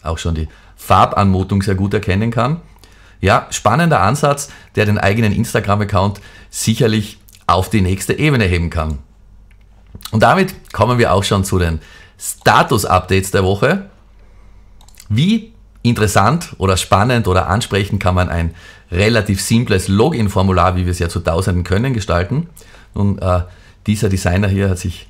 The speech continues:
einiges überlegt. Man sieht hier der, äh, Yeti oder Bär oder was auch immer reagiert auf die Eingaben des Users. Wirklich ein schönes Beispiel für, äh, Usability beziehungsweise User-Centered Design,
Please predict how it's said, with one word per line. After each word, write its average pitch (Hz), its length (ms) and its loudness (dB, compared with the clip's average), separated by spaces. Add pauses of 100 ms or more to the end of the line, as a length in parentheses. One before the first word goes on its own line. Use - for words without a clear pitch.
(160)
einiges 92 420 0
überlegt. 92 460 0 (320)
Man 87 140 -2
sieht 101 220 -2
hier 98 160 0
der, 82 220 -2 (720)
äh, 80 180 -2 (220)
Yeti 127 520 0
oder 92 200 0
Bär 107 380 -2
oder 104 140 0
was 98 160 -2
auch 101 80 -2
immer 98 440 0 (720)
reagiert 98 500 0
auf 101 120 -2
die - 120 -4
Eingaben 104 400 0
des 98 140 -2
Users. 117 500 -4 (1080)
Wirklich 160 280 0
ein 101 220 0
schönes 131 380 2
Beispiel 104 400 0
für, 92 420 0 (200)
äh, 85 180 0 (1200)
Usability 113 560 0
beziehungsweise 98 560 -2
User-Centered 95 680 0
Design, 98 420 0